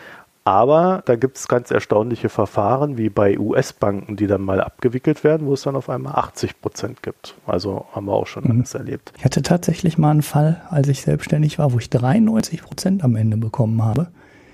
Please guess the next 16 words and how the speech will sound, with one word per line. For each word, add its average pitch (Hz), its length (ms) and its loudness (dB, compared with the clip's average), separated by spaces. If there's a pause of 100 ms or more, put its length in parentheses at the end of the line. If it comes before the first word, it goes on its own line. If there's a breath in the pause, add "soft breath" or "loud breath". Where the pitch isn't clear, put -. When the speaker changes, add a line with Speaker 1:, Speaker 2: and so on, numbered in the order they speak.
(240 loud breath)
Speaker 2:
Und 131 200 2
wo 180 100 6
du 151 120 2
dich 151 180 -2
dann 147 180 2
gefragt 175 340 0
hast, 175 300 2
wieso 135 340 2
hat 180 160 0
die 156 80 -2
Bank 139 360 -2
diese 160 200 0
Firma 147 380 0
überhaupt 135 480 0
über - 160 -4
die, - 100 -8